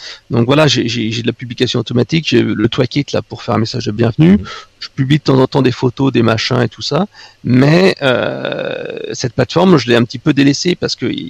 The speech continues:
Speaker 1: y, il y a pas beaucoup de trafic, ça convertit pas beaucoup. Facebook, par exemple, aussi, tu sais, euh, euh, bah, en fait, pendant très longtemps, euh, je l'ai un petit peu délaissé parce que j'avais utilisé beaucoup mon profil perso.
Speaker 2: Mhm.
Speaker 1: Et donc mon profil perso marche pas mal,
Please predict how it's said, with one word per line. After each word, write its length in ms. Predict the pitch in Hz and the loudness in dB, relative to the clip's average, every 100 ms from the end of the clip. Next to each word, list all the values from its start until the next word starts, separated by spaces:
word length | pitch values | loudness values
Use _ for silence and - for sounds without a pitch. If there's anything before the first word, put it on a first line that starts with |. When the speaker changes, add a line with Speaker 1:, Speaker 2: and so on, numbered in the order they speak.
| - | -12
Speaker 1:
y, 100 | - - | -14 -12
il 80 | - | -10
y 40 | - | -10
a 40 | |
pas 160 | - 147 | -2 -2
beaucoup 240 | 147 - | -2 -6
de 60 | - | -12
trafic, 400 | - 123 - 165 | -8 -6 -6 -6
ça 140 | - | -8
convertit 340 | - 117 120 123 | -4 -4 -4 -8
pas 120 | - | -8
beaucoup. 320 | 123 117 - 110 - - - _ | -8 -10 -14 -16 -18 -20 -20 _
Facebook, 400 | - 120 123 165 | 0 2 2 0
par 140 | - 127 | 0 0
exemple, 300 | 120 156 139 | 0 0 -2
aussi, 200 | - 156 | -4 -6
tu 120 | - | -6
sais, 140 | - 160 170 | -2 0 2
euh, 140 | 131 - - - - | 0 -2 -12 -10 -4
euh, 600 | - 82 80 80 76 78 | 0 2 2 2 0 0
bah, 160 | 131 135 | 0 0
en 20 | |
fait, 160 | 185 170 _ _ | -2 -4 _ _
pendant 200 | - 135 | 0 0
très 140 | 135 165 | 2 2
longtemps, 540 | 156 - 180 196 190 | 2 2 4 4 4
euh, 760 | - 117 110 - 90 85 87 85 82 | 2 0 0 -2 -4 -6 -8 -10 -10
je 100 | 117 | -4
l'ai 60 | 131 | 0
un 60 | |
petit 180 | 135 - | 0 -2
peu 120 | - | -4
délaissé 320 | 143 139 - 190 | 0 0 0 -4
parce 180 | 160 | -6
que 80 | - | -6
j'avais 160 | 120 127 | -4 -4
utilisé 240 | 120 135 | -2 -2
beaucoup 200 | 147 127 | -2 -2
mon 120 | 151 135 | -2 -2
profil 360 | - - 147 - | -4 -4 -6 -4
perso. 340 | - - - 117 _ _ - - | -6 -4 -8 -10 _ _ -20 -12
Speaker 2:
Mhm. 60 | 87 | -2
Speaker 1:
Et 40 | |
donc 160 | 123 127 | -2 0
mon 100 | 123 | -4
profil 320 | - 127 127 | -4 -6 -4
perso 320 | 127 123 - | -2 -2 0
marche 240 | 135 113 - | 0 0 -2
pas 140 | 110 | 0
mal, 280 | 120 175 | 2 2